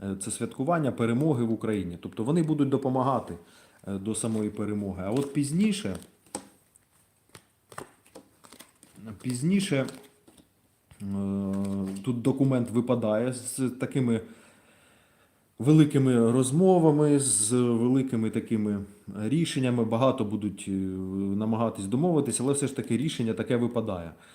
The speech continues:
Це буде так, так, так чи інакше, е, союз, е, нато. Ось, але це все ж таки, бачите, пізніше. Поки що випадає як допомога. До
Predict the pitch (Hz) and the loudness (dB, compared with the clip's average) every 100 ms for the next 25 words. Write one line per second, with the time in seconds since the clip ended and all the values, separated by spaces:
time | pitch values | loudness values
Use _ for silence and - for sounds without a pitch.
0 | _ - 127 131 127 - 123 - - 127 | _ -4 0 2 0 0 -4 -6 -6 -6
1 | - 117 - - 127 123 - - 113 117 | -6 -10 -6 2 2 2 -6 0 2 2
2 | 120 113 - 101 95 - 95 95 98 95 | 2 0 -6 -6 -6 -6 -8 -6 -6 -6
3 | 95 92 - - - 110 107 95 92 - | -8 -10 -10 -6 -2 -2 -2 -6 -10 -14
4 | _ - - 95 98 92 90 90 92 104 | _ -20 -20 -16 -14 -12 -12 -10 -6 0
5 | 165 180 180 160 - - - - - - | 0 2 -2 -4 -10 -20 -20 -20 -20 -20
6 | - _ - 120 110 120 175 190 151 139 | -20 _ -4 -2 0 4 6 6 4 2
7 | 160 147 - 107 113 127 - 98 117 110 | 0 -2 -2 -2 -2 -2 -6 -6 -2 -2
8 | 110 95 - 87 - 139 139 - 107 101 | -2 -6 -8 -10 -4 -2 -2 -2 -4 -2
9 | 107 127 127 101 104 107 - 113 104 87 | 0 2 2 2 -2 -4 -4 -4 -4 -6
10 | 82 87 90 104 101 120 135 120 | -8 -12 -8 -8 -2 2 2 0